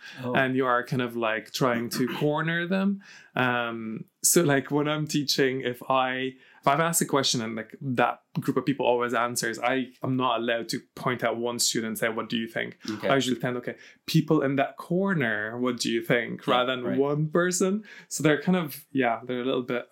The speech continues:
Speaker 2: um, strict about these things at
Speaker 1: Interesting,
Speaker 2: university
Speaker 1: yeah.
Speaker 2: level.
Speaker 1: Not when I was growing up.
Speaker 2: Yeah, I
Speaker 1: Yeah.
Speaker 2: know. <laughs> Neither am I, yeah.
Speaker 1: <laughs> Yeah.
Speaker 2: And it did us, yeah, we, we did well with that kind of, like, on the spot. Um,
Speaker 1: Yeah.
Speaker 2: but these days in universities, it's not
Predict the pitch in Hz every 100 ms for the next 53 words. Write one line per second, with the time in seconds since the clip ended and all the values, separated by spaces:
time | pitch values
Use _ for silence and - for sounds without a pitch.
0 | 127 120 113 110 113 110 - 165 - 123
1 | 113 117 - 120 120 196 117 117 113 107
2 | 110 131 113 107 110 110 123 127 123 131
3 | 117 104 101 98 - - 143 127 139 156
4 | 143 180 165 151 160 170 165 147 135 123
5 | 127 131 151 170 160 156 - 139 - -
6 | 160 180 254 262 196 - 156 131 113 127
7 | 170 190 202 160 156 131 120 127 123 135
8 | 123 120 - - 127 120 110 107 127 127
9 | 131 - 131 117 117 - 147 123 113 110
10 | 110 104 95 - - 139 135 147 135 127
11 | 123 120 113 113 113 - 110 110 107 -
12 | 117 117